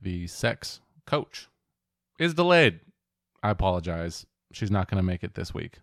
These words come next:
We are still planning to have her on. So all of your questions and topics that you sent me, they're still gonna be addressed.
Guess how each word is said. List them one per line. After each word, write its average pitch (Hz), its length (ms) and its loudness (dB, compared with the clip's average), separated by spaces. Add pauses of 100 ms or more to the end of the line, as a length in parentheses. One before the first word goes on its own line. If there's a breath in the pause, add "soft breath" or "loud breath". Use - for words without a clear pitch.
(760)
We 110 260 4
are 101 220 4
still 117 220 2
planning 110 580 4 (920)
to 95 120 2
have 101 260 4
her 101 220 4
on. 104 360 4 (600 soft breath)
So 110 180 2
all 107 200 6
of 110 80 4
your 110 100 6
questions 135 680 6
and 104 400 2
topics - 760 0
that 104 220 -4
you 101 80 -6
sent 147 240 2
me, 104 260 0 (460 soft breath)
they're 113 100 -4
still 170 200 2
gonna 143 160 4
be 120 100 6
addressed. 92 460 0